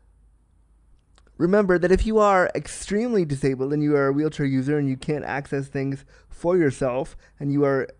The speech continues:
especially if you are sleeping with an able-bodied partner or engaging in sexual conduct with an able-bodied partner, um, saying no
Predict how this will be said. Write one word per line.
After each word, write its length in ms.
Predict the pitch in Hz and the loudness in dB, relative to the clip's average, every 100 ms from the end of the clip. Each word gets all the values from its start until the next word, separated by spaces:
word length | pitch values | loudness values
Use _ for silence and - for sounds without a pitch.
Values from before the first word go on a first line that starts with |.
| _ | _
especially 500 | 151 - 190 185 165 | -12 -4 -2 -2 -2
if 80 | 156 | -2
you 120 | 147 | 0
are 80 | 139 | 0
sleeping 380 | 135 156 147 143 | 0 -4 -4 -2
with 100 | 139 | -2
an 80 | 127 | -4
able-bodied 480 | 135 127 123 117 127 | -4 -4 -4 -4 -4
partner 520 | 208 214 165 151 147 - - - | -6 -4 -2 -2 -4 -12 -20 -6
or 120 | 131 | -2
engaging 380 | 135 139 139 135 | 0 -2 -2 -2
in 100 | 135 | -2
sexual 320 | 139 139 135 | -4 -6 -8
conduct 500 | 135 131 135 131 - - _ _ | -6 -4 -4 -6 -12 -20 _ _
with 140 | 147 147 | -6 -2
an 60 | 139 | 0
able-bodied 480 | 139 131 123 117 | -2 -2 -2 -4
partner, 580 | - 165 160 160 156 156 - - - _ _ _ - - _ _ _ _ _ | -4 -4 0 2 2 0 -4 -20 -20 _ _ _ -20 -20 _ _ _ _ _
um, 440 | 139 135 131 127 - - | -4 -2 0 -2 -6 -10
saying 520 | - 196 185 175 170 | -2 2 2 2 2
no 560 | 160 180 151 135 143 | 4 4 4 2 0